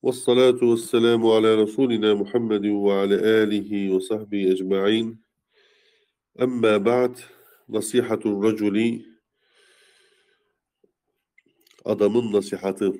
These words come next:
o Firavun'un akrabalarından olan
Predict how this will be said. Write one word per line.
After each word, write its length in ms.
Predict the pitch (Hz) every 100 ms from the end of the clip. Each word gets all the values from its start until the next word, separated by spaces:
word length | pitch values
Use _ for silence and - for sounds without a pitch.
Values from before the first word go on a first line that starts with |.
| _ -
o 140 | 98
Firavun'un 720 | - 95 90 101 104 117 113 _ _ _ _ _ -
akrabalarından 920 | 98 - 101 95 95 92 92 92 101
olan 420 | 95 95 98 90